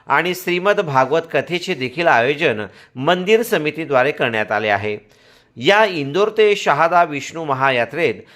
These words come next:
महाराष्ट्र, गुजरात, मध्य प्रदेश आणि राजस्थानमधील भक्तांचा समावेश होणार असून या महायात्रेत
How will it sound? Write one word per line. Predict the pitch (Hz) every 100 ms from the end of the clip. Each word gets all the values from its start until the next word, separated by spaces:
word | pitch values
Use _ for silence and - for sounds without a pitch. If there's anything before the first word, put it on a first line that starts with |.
| _
महाराष्ट्र, | 127 151 160 180 214 208 220
गुजरात, | 202 135 113 156 160 127 147
मध्य | 123 113 101
प्रदेश | 170 185 180 120 98
आणि | - 127 127
राजस्थानमधील | 123 117 165 - 196 185 170 135 180
भक्तांचा | 147 - - 170 165 131 113 117 - _ -
समावेश | 180 165 180 190 196
होणार | 160 143 139
असून | 123 - 185 113 90 - _ 117
या | 143 185
महायात्रेत | 185 170 160 170 135 - 170